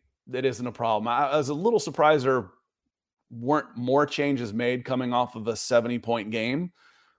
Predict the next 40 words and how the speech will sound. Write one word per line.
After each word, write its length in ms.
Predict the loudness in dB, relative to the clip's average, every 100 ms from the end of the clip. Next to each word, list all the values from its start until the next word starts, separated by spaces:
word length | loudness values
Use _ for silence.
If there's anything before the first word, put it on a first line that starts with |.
| _
but, 340 | 8 8 8 0 _ _ _ _ _ _ _ _ _ _ _ -8
oh 240 | -6 -6 0
God, 200 | 4 4
it 40 |
was 100 | 4
seventy 280 | 2 4 2
points 340 | 2 2 2
and 80 | 0
then, 160 | 0 0
what, 180 | -2
twenty-eight 460 | -2 0 2 2 0
straight 500 | -2 2 2 2 -2
with 80 | -6
ninety-eight 460 | -2 2 2 2
points 320 | 0 -2 -2 -2
in 80 |
about 220 | -2 -2 -2
six 260 | -4 -4
quarters. 600 | 4 8 8 4 0 -8 -12 _ -20 -20 _ _ _ _
Yeah. 400 | 8 12 12 12 6 -10 -16 -16 -16 -16 -6 -6 -2 -2
<laughs> 920 | -2 _ -16 -14 -14 -16 -20 _ 0
David, 280 | 2 4 2
I'm 140 | 2
not 280 | 0 -2 -4
going 340 | -6 -4 -6
to 300 | -8 -6 -4
argue 380 | 0 0 0 0
out 160 | 0 0
of 60 |
it, 60 | -2
just 240 | -4 -8
saying 380 | -2 -2 -2 -8 -14 _ _ _
another 360 | -6 0 2 2
perspective 920 | 0 -4 -6 -8 -2 -2 -2 -10 -10 -6
on 200 | -6 -4
this. 220 | -6 -4
Duke 280 | 2 4 12
Rose 320 | 12 12 10
comes 340 | 4 4 4
in. 280 | 4 4 0